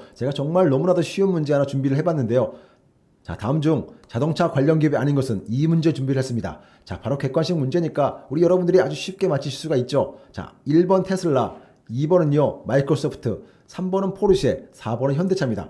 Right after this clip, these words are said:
자, 이 중에서 자동차 관련 기업이 아닌 것, 정답을 숫자로만 적어서 상단에 연락처 보이시죠?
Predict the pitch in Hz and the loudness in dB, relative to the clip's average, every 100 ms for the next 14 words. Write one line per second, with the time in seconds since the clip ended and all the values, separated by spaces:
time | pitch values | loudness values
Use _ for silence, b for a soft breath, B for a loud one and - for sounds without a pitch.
0 | B - - 147 156 180 160 147 151 B | B -18 -12 -10 -6 -2 0 0 -2 B
1 | B - 147 - 165 160 151 156 - 135 | B -6 -4 -2 0 0 0 0 -2 -2
2 | 180 160 - - - - 143 143 139 143 | 2 2 0 -8 -12 -4 -2 2 0 -2
3 | - 185 180 147 135 151 147 - B B | -4 -2 -2 -2 -4 0 0 -2 B B
4 | - 185 196 190 170 147 151 156 151 151 | -12 -6 -2 2 2 2 0 -2 -2 -2
5 | - 139 - | 0 -2 -2